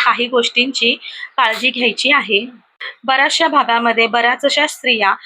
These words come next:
हा उपवास निर्जळी करत असतात आणि हा उपवास दुसऱ्या दिवशी म्हणजे गणपती बाप्पाचं आगमन झाल्याच्या नंतर, गणपती बाप्पाची प्राण प्रतिष्ठा झाल्यानंतर,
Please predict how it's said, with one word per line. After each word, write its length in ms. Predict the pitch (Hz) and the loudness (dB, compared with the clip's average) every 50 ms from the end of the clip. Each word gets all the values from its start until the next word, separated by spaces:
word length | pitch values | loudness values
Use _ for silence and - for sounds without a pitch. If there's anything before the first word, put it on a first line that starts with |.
| - - - - | -18 -20 -18 -4
हा 120 | - 277 311 | 0 0 2
उपवास 400 | 330 294 233 - 240 240 269 - - | 2 0 0 2 2 2 2 2 -2
निर्जळी 460 | 277 285 269 254 208 214 247 247 277 | 0 0 0 0 0 0 0 0 0
करत 320 | 285 - 233 220 214 208 - | 0 -2 -2 -2 -2 -2 -4
असतात 280 | 196 190 - - 185 185 - _ - | -6 -8 -8 -10 -12 -12 -8 _ -2
आणि 300 | 214 226 247 240 240 262 - - - - _ - | -2 0 0 0 -2 -4 -6 -12 -20 -20 _ 0
हा 160 | 262 269 285 285 - | 2 2 2 2 0
उपवास 460 | 285 269 - 269 240 220 220 220 - - | -6 -4 0 2 4 4 2 0 -4 -10
दुसऱ्या 340 | 226 247 240 - 233 240 262 | -10 -8 -4 0 0 0 0
दिवशी 300 | 262 277 233 - 226 208 | 0 -2 -4 -4 -2 -2
म्हणजे 240 | 214 220 220 226 233 | 0 0 2 2 2
गणपती 420 | 233 226 214 214 - 233 233 - 247 | 2 2 0 0 -2 -4 -4 -2 0
बाप्पाचं 440 | 247 233 - - 220 226 220 - - - - | -2 -2 0 0 -2 0 0 0 -2 0 0
आगमन 360 | 220 214 196 220 240 269 285 | -2 -2 0 0 0 0 0
झाल्याच्या 460 | 254 262 226 208 208 208 - - 226 | 0 0 0 2 0 0 -2 -4 -4
नंतर, 300 | 226 240 247 233 - 202 190 - - - - _ _ | -4 -4 -4 -4 -6 -6 -6 -8 -12 -20 -20 _ _
गणपती 340 | 233 254 254 240 285 285 285 | -2 -2 0 0 0 -2 0
बाप्पाची 400 | 262 247 233 - 233 226 226 254 | -2 -2 0 2 0 0 0 -4
प्राण 320 | 240 - - 233 240 262 285 | -4 0 2 4 4 2 2
प्रतिष्ठा 520 | - 285 247 240 - 226 220 - 254 247 | 2 0 0 0 -4 -8 -4 0 0 0
झाल्यानंतर, 800 | 240 254 240 214 214 220 214 220 220 214 208 - - 214 214 208 | 2 2 0 2 2 2 0 0 -2 -6 -8 -4 -2 -2 -2 0